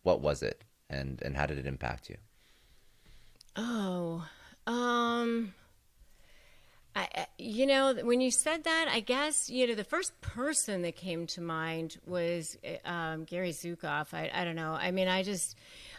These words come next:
Speaker 2: I, I, I love his teachings and, um, you know, it just meeting him in person, um, was amazing. And I loved the fact that, um, he was, uh, the same in person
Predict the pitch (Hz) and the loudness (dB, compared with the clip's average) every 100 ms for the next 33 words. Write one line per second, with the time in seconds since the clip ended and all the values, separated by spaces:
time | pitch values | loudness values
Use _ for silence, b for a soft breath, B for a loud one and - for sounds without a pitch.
0 | - 185 - 185 180 185 - 180 190 180 | -2 -2 2 2 2 0 -2 -2 0 -2
1 | 170 180 - 180 170 175 175 175 180 - | -2 -2 -2 -2 -2 -2 0 0 -2 -6
2 | - 175 165 175 170 - 160 160 160 160 | -6 -4 -4 -4 -6 -8 -6 -4 -4 -6
3 | - 185 196 185 170 175 208 208 - 202 | -6 -6 -2 0 0 -2 -2 -4 0 0
4 | 202 202 202 202 170 - 196 180 202 196 | 2 2 2 2 0 -2 -4 -2 -2 -2
5 | 196 185 B B B B B - 180 175 | -2 -4 B B B B B -2 0 0
6 | 170 180 170 165 - 175 180 185 170 180 | 0 0 0 0 -4 -2 0 0 0 0
7 | 175 170 180 190 190 180 190 180 185 170 | 0 0 0 2 0 -2 -8 -6 0 0
8 | 165 - 180 175 170 165 - 165 165 165 | 0 -4 -2 0 0 -2 -4 -4 -2 -2
9 | 170 165 - 151 196 185 175 170 165 - | -4 -6 -10 -8 -4 0 2 0 2 0
10 | - b b b b _ 180 180 165 170 | -2 b b b b _ 0 0 0 -2
11 | 165 - 196 202 190 170 185 185 180 208 | -4 0 0 2 0 -2 0 0 0 0
12 | 214 226 | 0 0